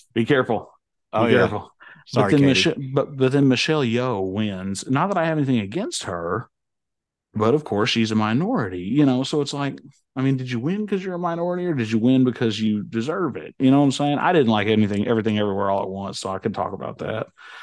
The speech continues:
Speaker 2: You did
Speaker 1: But
Speaker 2: see that
Speaker 1: I don't
Speaker 2: movie?
Speaker 1: <laughs> Yeah, I did actually. <laughs> I did actually see that one.
Speaker 2: I'm being
Speaker 1: Um,
Speaker 2: real quiet. <laughs>
Speaker 1: Yeah.
Speaker 2: 'Cause I don't, no, I'm just kidding.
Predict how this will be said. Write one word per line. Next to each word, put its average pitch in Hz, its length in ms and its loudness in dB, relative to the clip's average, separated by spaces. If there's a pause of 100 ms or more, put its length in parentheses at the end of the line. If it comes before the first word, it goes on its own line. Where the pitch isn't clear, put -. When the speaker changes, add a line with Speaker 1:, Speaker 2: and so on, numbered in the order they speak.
(160)
Speaker 2:
You 107 100 0
did 107 180 2
Speaker 1:
But - 20 0
Speaker 2:
see 127 140 6
that 202 120 2
Speaker 1:
I 214 40 4
don't 107 120 4
Speaker 2:
movie? - 160 0
Speaker 1:
<laughs> - 60 -2 (360)
Yeah, 107 200 4
I 113 80 4
did 117 200 6
actually. 107 300 2 (300)
<laughs> - 300 -12
I 120 60 0
did 127 280 0
actually 151 360 -2
see - 320 0 (120)
that 180 260 2
one. 190 220 2 (180)
Speaker 2:
I'm 151 140 2
being 156 200 4
Speaker 1:
Um, - 20 6
Speaker 2:
real 165 400 6
quiet. 131 580 2
<laughs> - 40 -4 (360)
Speaker 1:
Yeah. 127 240 4
Speaker 2:
'Cause 175 180 -6
I 208 120 2 (220)
don't, 123 120 -4
no, 113 80 2
I'm 104 340 0
just 92 200 -16
kidding. 80 200 -14